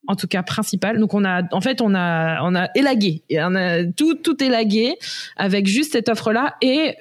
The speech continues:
deux contrats en freelance encore aujourd'hui, qui, euh, qui, dont un avec vous. Et en fait, je pense qu'on est sur la construction de notre suite d'offres et j'aimerais beaucoup ensuite en avoir, euh,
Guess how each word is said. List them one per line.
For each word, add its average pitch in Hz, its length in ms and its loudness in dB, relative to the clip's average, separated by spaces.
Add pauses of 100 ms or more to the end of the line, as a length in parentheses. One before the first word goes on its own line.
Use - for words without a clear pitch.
(140)
deux 208 220 4
contrats 247 480 -2
en 214 80 0
freelance 220 580 -2
encore 202 300 0
aujourd'hui, 202 500 0 (380)
qui, 254 520 2
euh, 190 300 2
qui, 202 240 0
dont 202 220 2
un 220 180 2
avec 185 240 2
vous. 226 300 2 (260)
Et 202 100 0
en 202 80 2
fait, 254 400 -4 (460)
je 196 140 2
pense 269 260 0
qu'on 226 160 2
est 220 80 4
sur 220 220 0
la 202 100 0
construction 285 840 0 (240)
de 214 580 2
notre 202 340 0 (140)
suite 208 420 0
d'offres 247 400 -2
et 190 220 -2 (300)
j'aimerais 185 380 2
beaucoup 269 600 2 (240)
ensuite 220 380 -2
en 196 140 2
avoir, 220 500 0
euh, 180 580 0